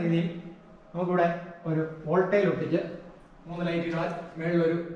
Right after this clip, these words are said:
ആ, ബീഡിങ് കൊടുത്ത് ഇത് ഒരു ഹൈലൈറ്റ് ഉണ്ട്. ആ, ഇവിടുന്നാണ് രണ്ട് ബെഡ്റൂമിലേക്ക്, ആ,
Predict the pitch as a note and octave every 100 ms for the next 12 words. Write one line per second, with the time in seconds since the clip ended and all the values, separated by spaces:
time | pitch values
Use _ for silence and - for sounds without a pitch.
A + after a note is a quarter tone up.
0 | - - D3+ D3 C#3+ C#3 D#3 E3+ E3+ C#3
1 | C3+ - - - - - - - D3+ D#3
2 | D#3 D#3+ D#3 D#3 F3+ F3 B2+ - - -
3 | F3+ F#3+ G3 G3 B3+ G#3 G3+ - - F#3
4 | G3+ F3+ G3 F#3+ F#3+ D#3+ - - - -
5 | - - - - D#3